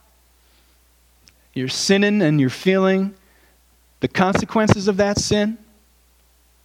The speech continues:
Wherever and whatever, you can't shake this God. That's the message that he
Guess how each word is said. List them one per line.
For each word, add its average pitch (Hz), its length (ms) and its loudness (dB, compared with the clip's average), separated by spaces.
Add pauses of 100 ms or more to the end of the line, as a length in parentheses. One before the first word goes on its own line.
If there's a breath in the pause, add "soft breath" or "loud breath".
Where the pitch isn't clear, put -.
(140)
Wherever 202 760 2 (600)
and 143 180 0
whatever, 131 600 0 (840 soft breath)
you 185 460 2 (280)
can't 151 400 -2 (280)
shake - 640 -4 (320)
this - 420 -6 (320)
God. 92 400 -6 (1400)
That's 190 320 -2
the 190 80 -2
message 175 720 -4 (800)
that 139 260 -2
he 127 420 -4